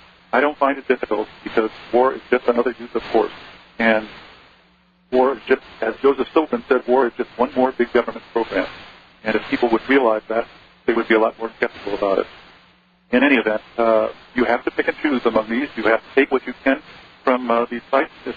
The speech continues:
you find something good in the sites, then enjoy it. Uh, but of course, as you point out, you can't expect everybody to agree with you on every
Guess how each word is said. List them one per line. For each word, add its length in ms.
you 100
find 240
something 260
good 120
in 40
the 100
sites, 300
then 240
enjoy 320
it. 100
Uh, 320
but 140
of 100
course, 260
as 160
you 160
point 140
out, 240
you 100
can't 160
expect 300
everybody 400
to 80
agree 220
with 140
you 160
on 240
every 240